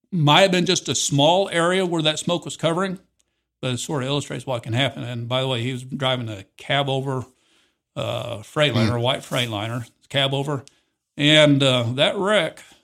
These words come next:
Speaker 1: uh, that accident broke the cab, transmission, and engine off its mounts, pushed the front end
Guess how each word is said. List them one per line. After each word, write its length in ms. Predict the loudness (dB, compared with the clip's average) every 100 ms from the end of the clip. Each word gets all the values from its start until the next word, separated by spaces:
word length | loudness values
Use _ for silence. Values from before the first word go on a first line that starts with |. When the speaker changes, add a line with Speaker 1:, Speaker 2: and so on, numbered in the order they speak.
| _ -8
Speaker 1:
uh, 160 | -4
that 200 | -2 0
accident 580 | 0 -2 -4 -4 -4 -6 _ _ _ _ _ _ -12
broke 580 | -2 2 4 2 -6 -20 _ _ _ _ _
the 100 | -8
cab, 600 | -8 -2 0 2 0 -4 -10 _ _ _ _ _ _ _ _ _
transmission, 640 | -2 2 2 2 0 2 -2
and 140 | -2
engine 600 | 2 4 4 2 0 -2 -10 _ _ _ _ _ 2
off 260 | 4 4
its 180 | 0 -4
mounts, 640 | 2 4 4 0 -6 -8 -8 -16 _ _ _ _ _
pushed 300 | 2 2 -2
the 60 |
front 360 | -6 0 0 0 -2
end 500 | 2 2 2 0